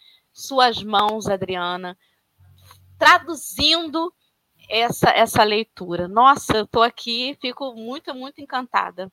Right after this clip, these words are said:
Parabéns, viu? Parabéns. Minha ins-, mais, mais uma das minhas inspirações, né? Adriana, Babi, a Verônica, o Alexandre. Obrigada por todos os intérpretes aqui do café.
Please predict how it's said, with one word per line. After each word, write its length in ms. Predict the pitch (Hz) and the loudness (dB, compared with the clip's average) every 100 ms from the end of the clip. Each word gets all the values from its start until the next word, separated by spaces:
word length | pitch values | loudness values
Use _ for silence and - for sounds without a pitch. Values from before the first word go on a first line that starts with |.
| - | -2
Parabéns, 600 | 202 220 214 185 175 175 - | 2 2 0 -4 -8 -14 -10
viu? 260 | 233 247 _ _ _ _ _ _ | -10 -12 _ _ _ _ _ _
Parabéns. 760 | - 202 202 185 170 165 175 - | -8 -6 -6 -10 -14 -14 -20 -8
Minha 400 | 220 226 208 196 _ | -2 0 -2 -6 _
ins-, 180 | 226 - | -14 -2
mais, 420 | 226 302 440 - | 8 10 8 4
mais 380 | 262 - 453 339 | 6 8 8 2
uma 180 | 339 339 | 0 2
das 200 | 294 269 | 2 0
minhas 260 | 269 262 254 | -2 -4 -4
inspirações, 880 | 254 - 247 254 - 190 165 170 | -6 0 2 2 0 -10 -12 -10
né? 180 | 208 233 | -4 -4
Adriana, 600 | 214 190 180 196 214 202 | -4 -8 -8 -4 -4 -4
Babi, 600 | 175 160 165 190 208 208 | -2 -2 -2 -6 -4 -2
a 40 | 185 | -4
Verônica, 800 | 170 170 175 196 208 196 _ 180 | -6 -10 -10 -10 -10 -12 _ -16
o 20 | |
Alexandre. 720 | 170 170 - 190 196 202 202 - - _ - | -14 -8 -8 -8 -14 -16 -20 -20 -20 _ -14
Obrigada 480 | 185 208 185 185 | -6 2 4 4
por 180 | 196 147 | 0 -6
todos 340 | - 254 269 262 | 4 4 4 -2
os 140 | 247 | -10
intérpretes 760 | 247 - 190 214 _ - - | -8 -2 -2 -2 _ -20 -12
aqui 360 | 202 - 180 180 _ _ _ | -12 -10 -16 -18 _ _ _
do 100 | 180 | -18
café. 540 | 180 175 190 - 165 | -6 -4 -4 -10 -12